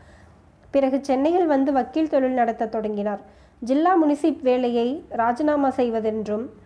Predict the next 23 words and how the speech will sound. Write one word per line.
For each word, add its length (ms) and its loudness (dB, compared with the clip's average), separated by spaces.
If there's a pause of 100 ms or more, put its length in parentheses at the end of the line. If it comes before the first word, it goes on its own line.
ஹைகோர்ட் 520 0
ஜட்ஜுகளையெல்லாம் 840 0
திட்டினவர் 500 -2
என்றும் 400 -2
பிரசித்தி 460 -4
அடைந்தவர்களிடம் 800 -2 (120)
எந்த 260 -2
கட்சிக்காரன் 640 0
வந்து 240 -2
வழக்கு 340 -4
கொடுப்பான்? 440 -4 (440)
ஆகவே 460 0
வீட்டு 320 -2
வாசலில் 480 0
போர்டு 360 -2
தொங்கினதுதான் 760 -2
மிச்சமானது. 680 -4 (560)
அப்பாவுக்காவது 800 2 (100)
அம்மாவுக்காவது 840 2
செட்டு 300 0
என்றால் 460 0
இன்னதென்றே 560 -2
தெரியாது. 720 -4